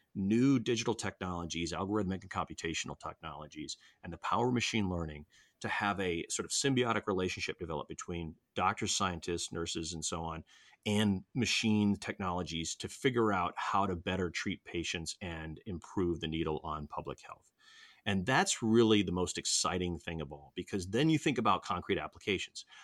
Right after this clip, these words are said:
How could this solve cancers? You know, over six hundred thousand people died of cancer last year. Um, how do we start addressing them preemptively, diagnosing them better? How do you deal with, uh,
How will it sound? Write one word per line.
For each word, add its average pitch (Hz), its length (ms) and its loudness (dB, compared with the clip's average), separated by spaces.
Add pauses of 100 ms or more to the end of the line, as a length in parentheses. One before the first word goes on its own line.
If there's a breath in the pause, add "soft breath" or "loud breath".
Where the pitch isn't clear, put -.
How 135 180 4
could 127 200 0
this 110 180 4
solve 98 300 4
cancers? - 480 -6
You 85 60 -6
know, 80 100 -4
over 87 160 -4
six - 240 -2
hundred 98 200 0
thousand 82 280 -4
people 82 260 -6
died 73 220 -6
of 69 100 -14
cancer 73 400 -12
last - 380 -12
year. 73 180 -12 (400 loud breath)
Um, 90 400 2
how - 160 4
do 117 80 4
we 104 80 2
start 104 260 2
addressing 87 440 -2
them 85 200 -4
preemptively, 82 540 -4
diagnosing 78 580 -6
them 71 100 -12
better? 73 220 -14
How - 140 -4
do 113 80 -2
you 117 140 0
deal 95 300 0
with, 90 340 -2
uh, 80 240 -6